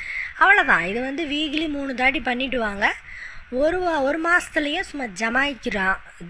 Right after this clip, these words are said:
அஹ், ஜமாய்க்கிற அளவுக்கு நல்லா, நல்ல பாம்பாட்டம் எந்திரிச்சு உக்காந்துக்குவார். ஒண்ணு. ரெண்டாவது, உங்களோட மர்ம உறுப்பை சுத்தி இருக்கிற முடிகளை ரிமூவ் பண்ணுங்க ஆண்கள், தயவு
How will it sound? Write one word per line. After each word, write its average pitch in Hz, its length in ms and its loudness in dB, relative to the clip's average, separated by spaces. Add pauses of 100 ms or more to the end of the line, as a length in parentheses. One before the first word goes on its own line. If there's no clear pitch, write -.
(220)
அஹ், 190 260 4
ஜமாய்க்கிற 262 380 2
அளவுக்கு 254 520 0 (320)
நல்லா, 254 180 2
நல்ல 220 360 6
பாம்பாட்டம் 233 540 0
எந்திரிச்சு 208 420 -4
உக்காந்துக்குவார். 156 560 -4 (180)
ஒண்ணு. 165 400 -4 (540)
ரெண்டாவது, 262 720 2 (320)
உங்களோட 269 220 2
மர்ம 302 440 2
உறுப்பை 311 340 2
சுத்தி - 360 -2
இருக்கிற 262 360 0
முடிகளை 277 640 0
ரிமூவ் 214 140 -10
பண்ணுங்க 143 460 -6
ஆண்கள், 170 440 -4
தயவு 165 300 -6